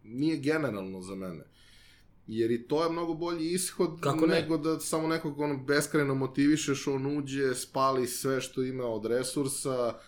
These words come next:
Speaker 1: energije i svega, onda potpuno istrošen, potpuno iscrpljen i finansijski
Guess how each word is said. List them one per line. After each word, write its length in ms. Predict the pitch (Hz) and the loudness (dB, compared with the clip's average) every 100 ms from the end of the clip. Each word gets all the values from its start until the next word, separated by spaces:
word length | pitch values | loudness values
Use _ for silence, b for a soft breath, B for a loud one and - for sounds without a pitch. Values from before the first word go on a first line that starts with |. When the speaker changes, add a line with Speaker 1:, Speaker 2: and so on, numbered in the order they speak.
| B 117 | B -8
Speaker 1:
energije 580 | 117 127 131 127 127 | -4 -2 -2 -2 -2
i 40 | 113 | -2
svega, 300 | - 131 135 | -2 -4 -2
onda 140 | 131 | -4
potpuno 540 | 123 135 135 151 143 123 | -2 -2 -2 -2 -2 0
istrošen, 720 | 123 - 139 135 139 139 139 b b b | -2 -2 -2 -2 -4 -6 -8 b b b
potpuno 380 | 113 113 135 123 | -8 -6 -4 -2
iscrpljen 600 | 123 120 131 127 117 107 | -2 0 -2 -2 -4 -6
i 60 | 107 | -6
finansijski 720 | 117 113 120 123 127 - | -4 -4 -4 -4 -6 -8